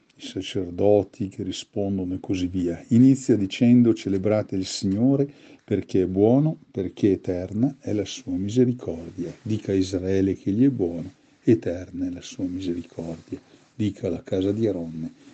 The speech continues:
eterna è la misericordia. Ecco, dunque,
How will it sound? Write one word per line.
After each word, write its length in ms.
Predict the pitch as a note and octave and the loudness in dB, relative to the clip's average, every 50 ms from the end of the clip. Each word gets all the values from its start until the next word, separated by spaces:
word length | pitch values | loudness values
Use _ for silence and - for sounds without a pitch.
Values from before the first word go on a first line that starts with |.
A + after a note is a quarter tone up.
| _ _ | _ _
eterna 680 | - A2+ F#2+ - G2+ F2+ E2+ F2 F2 F2+ F#2 F2 E2+ - _ _ _ _ _ _ | -2 -2 0 0 -4 -4 -4 -6 -8 -8 -8 -8 -8 -10 _ _ _ _ _ _
è 80 | - | -2
la 120 | G2+ F#2 F2 | -2 -2 -2
misericordia. 1000 | G2 F#2+ F#2 F2 F2+ E2+ F#2 G2 - - - E2+ E2 D#2+ - - - E2 E2 - - - - _ _ - - - _ - | -2 -4 -4 -2 -4 -4 -4 -6 -8 -6 -6 -6 -6 -6 -10 -8 -6 -6 -6 -6 -10 -20 -20 _ _ -20 -20 -20 _ -4
Ecco, 460 | B2+ G#2 F#2+ - - - - F2 F2+ F#2+ | -4 -2 -2 -4 -6 -10 -8 -8 -6 -4
dunque, 560 | G2 G#2+ G2 F#2+ F#2 F2+ - - G2+ G2 G2 | -2 0 2 2 2 0 0 2 2 2 2